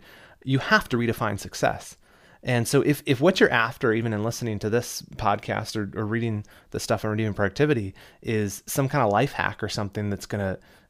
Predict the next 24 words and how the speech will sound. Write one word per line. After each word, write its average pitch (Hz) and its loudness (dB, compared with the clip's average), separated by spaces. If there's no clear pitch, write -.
make 117 -4
you 110 2
a - 2
millionaire, 104 0
good 131 4
luck, 131 6
<laughs> - 2
'cause 330 6
I 165 6
got - 6
no, 160 10
no 160 12
advice 160 8
to 131 6
offer 127 8
there. 107 4
Um, 127 2
but 139 6
what 151 6
I 160 8
wanna 151 4
help 143 0
you 131 2
do 127 4